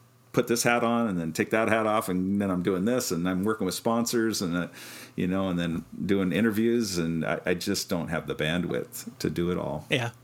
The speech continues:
Speaker 2: Well, we, we will definitely stay tuned to see, to see what happens next.
Speaker 1: Yeah.
Speaker 2: Um, those are all the questions I have for the first round. Are you good to move into the second round, the five for five?
Speaker 1: Sure.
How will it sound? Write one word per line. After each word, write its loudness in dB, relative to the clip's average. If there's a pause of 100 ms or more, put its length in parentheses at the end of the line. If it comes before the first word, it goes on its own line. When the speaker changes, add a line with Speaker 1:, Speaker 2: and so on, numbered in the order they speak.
Speaker 2:
Well, 4
we, 2
we 2
will 0
definitely 0
stay 2
tuned 0
to -2
see, 0
to -2
see 2
what 0
happens -2
next. 0 (260)
Speaker 1:
Yeah. 4
Speaker 2:
Um, 0
those 4
are 6
all 0
the 0
questions 2
I 6
have 2
for -2
the 2
first 0
round. 2
Are 0
you 0
good 0
to 4
move 2
into -2
the -2
second 0
round, -2
the -4
five 0
for -2
five? -2 (300)
Speaker 1:
Sure. 0